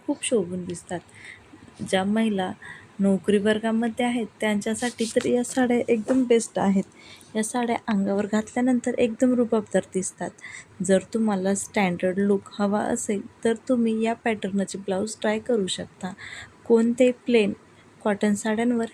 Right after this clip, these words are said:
हे ब्लाऊज अगदीच शोभून दिसते. तर मैत्रिणींनो, तुमच्या कोणत्याही कॉटन साडीवर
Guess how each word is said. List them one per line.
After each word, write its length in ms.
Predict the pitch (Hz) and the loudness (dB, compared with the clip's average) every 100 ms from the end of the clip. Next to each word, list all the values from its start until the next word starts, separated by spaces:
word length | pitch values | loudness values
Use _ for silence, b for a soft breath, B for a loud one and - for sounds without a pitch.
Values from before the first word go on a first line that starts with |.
| - | -2
हे 80 | 247 | 0
ब्लाऊज 380 | 240 240 226 - | 2 0 0 -4
अगदीच 360 | 220 214 269 269 | -4 -2 -4 -4
शोभून 500 | - 220 170 190 175 | 2 2 2 -4 -2
दिसते. 360 | 180 - - 180 B B B - | -6 -6 -6 -6 B B B -4
तर 160 | 226 214 | 0 2
मैत्रिणींनो, 760 | 220 226 220 240 247 247 220 220 220 B - | 2 0 -2 -2 0 0 0 -2 -6 B -8
तुमच्या 260 | 214 202 214 | -4 -2 -2
कोणत्याही 460 | 208 214 202 220 220 | 0 0 2 2 0
कॉटन 360 | - 226 233 | 0 0 0
साडीवर 460 | 226 240 254 240 | 0 0 2 2